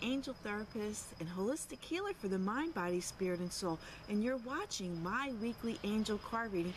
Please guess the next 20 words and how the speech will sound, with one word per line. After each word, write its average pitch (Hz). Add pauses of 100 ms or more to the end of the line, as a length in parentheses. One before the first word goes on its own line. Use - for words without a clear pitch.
(320)
for 302
the 330
week 415
of 277
September 220
twenty-first, 202
twenty 170 (100)
fourteen. 170
So -
I 226 (240)
thank 285
you 214
for 185
being 196
with 226
me. 302 (360)
You 208 (200)
bless 226
me 175 (460)
by 160